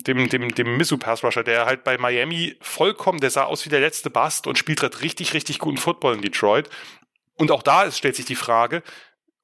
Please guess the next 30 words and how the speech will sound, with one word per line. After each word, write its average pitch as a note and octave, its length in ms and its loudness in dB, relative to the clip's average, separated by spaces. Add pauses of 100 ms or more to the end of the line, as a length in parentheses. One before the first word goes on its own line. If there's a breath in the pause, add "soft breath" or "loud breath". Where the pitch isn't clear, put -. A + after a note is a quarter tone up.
(340)
bleibe C3+ 300 2
ich G3 100 -6
nicht D#3+ 160 -2
einfach C3+ 180 -2
bei C3+ 140 2
dem A#2+ 200 -4
Team? F#3 220 -4
Vielleicht D#3 640 0 (320)
nehme D#3 240 2
ich D3 80 2
nicht D3+ 180 4
jede F3+ 260 4
letzte E3+ 440 2
Million D3 420 6
oder D#3 140 2
nicht C#3 180 -4
jeden D#3 240 2
letzten - 300 -2
Cent F#3+ 400 -4
mit, A2 180 -4
aber B2 140 2
hier C3+ 200 -2
weiß C#3+ 260 0
ich - 80 -16
zumindest, - 280 -4
dass A#2+ 120 0
ich A#2+ 100 -4
weiter A#2 160 -2
performen D#3+ 500 -4
kann. - 240 -14